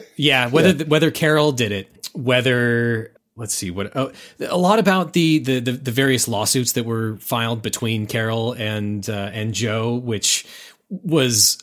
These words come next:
Speaker 2: fantastic from, uh, from a trademark perspective because Joe was so dead
Speaker 1: Well,
Speaker 2: to
Speaker 1: it's
Speaker 2: rights.
Speaker 1: sorta
Speaker 2: I mean,
Speaker 1: like
Speaker 2: he
Speaker 1: that, uh, Better Call Saul example, right? Pretty much, where he just copied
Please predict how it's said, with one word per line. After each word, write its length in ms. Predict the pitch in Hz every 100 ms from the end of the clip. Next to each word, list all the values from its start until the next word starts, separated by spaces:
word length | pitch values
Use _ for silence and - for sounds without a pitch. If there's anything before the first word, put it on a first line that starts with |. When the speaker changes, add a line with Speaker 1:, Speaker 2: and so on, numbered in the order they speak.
| -
Speaker 2:
fantastic 640 | - 147 131 110 - 95
from, 460 | - 110 104 95 98
uh, 400 | 104 98 92 92
from 140 | -
a 60 | 107
trademark 500 | - 110 101 95 95
perspective 520 | - 90 90 90 92
because 500 | 95 98 101 95 92 - - -
Joe 220 | - 117
was 180 | 110 101
so 520 | - - 120 110 107
dead 240 | 92 113 98
Speaker 1:
Well, 100 | 170
Speaker 2:
to 100 | 107
Speaker 1:
it's 100 | 185
Speaker 2:
rights. 80 | 247
Speaker 1:
sorta 140 | 247
Speaker 2:
I 20 |
mean, 60 | 196
Speaker 1:
like 160 | 185 120
Speaker 2:
he 60 |
Speaker 1:
that, 280 | 165 156 -
uh, 540 | 151 147 143 139 131 120 -
Better 200 | 156 156
Call 200 | 160 151
Saul 320 | - 277 196
example, 460 | 101 107 95 92
right? 340 | 80 104 151 -
Pretty 180 | 151 160
much, 340 | 175 - -
where 180 | - 127
he 120 | 120
just 260 | 110 127 -
copied 640 | - 120 - 131 120